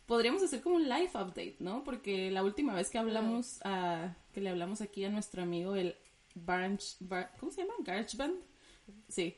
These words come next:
Speaker 2: Ujú.
Speaker 1: Eh, pues fue en noviembre del año pasado, güey. O sea, ya ha pasado un chingo.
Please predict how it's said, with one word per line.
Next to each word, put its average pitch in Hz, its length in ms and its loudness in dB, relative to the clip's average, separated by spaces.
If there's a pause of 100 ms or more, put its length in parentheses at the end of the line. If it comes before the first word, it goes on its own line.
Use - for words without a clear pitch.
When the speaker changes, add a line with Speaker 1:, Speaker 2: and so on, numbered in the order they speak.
(120)
Speaker 2:
Ujú. 214 380 -4
Speaker 1:
Eh, 180 800 0 (280)
pues 180 180 -6
fue 190 180 -4
en 220 80 0
noviembre 240 540 -2
del 254 140 -2
año 240 180 0
pasado, 233 540 -4
güey. 170 340 -8 (560)
O - 20 -20
sea, 185 120 -8
ya 190 80 -4
ha 196 80 -8
pasado 277 240 -4
un 381 100 -4
chingo. 294 540 -4